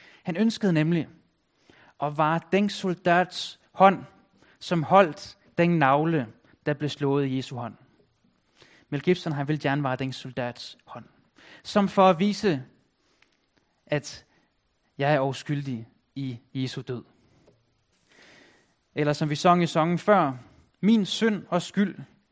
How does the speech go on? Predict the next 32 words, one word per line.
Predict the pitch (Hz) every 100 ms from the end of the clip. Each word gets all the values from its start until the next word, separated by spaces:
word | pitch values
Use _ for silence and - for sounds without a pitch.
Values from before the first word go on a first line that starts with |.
| -
var | 160
naglerne, | 156 139 165 180 156 123 117 _ _
der | 147 143
gennembrød | 139 131 147 143 135 117
hans | 143 127 123 - _
krop." | - 120 - - _ _ _ - - - - - _ _ _ _ -
Den | 185
anklage | 208 220 202 185
lyder | 175 208 220 143 -
mod | 175 196
os, | 165 170 - - - - _ - _ _ _ _ _ -
og | 143
i |
teksten, | - 202 - 165 120 - _ _ _ _ _ _ _ -
og | 139
den | 135 135
lyder | 165
faktisk | 175 139 156
med | 131
rette. | 110 123 123 _ _ _ _ _ _ _ _ _ _ _ _ _ _ - - - _ _ _
Og | -
så | 151
er | 214
der |
også | 190 208
et |
andet | 180 196
aspekt, | 180 - 151
vi | 151
skal | -
have | 131
med. | 107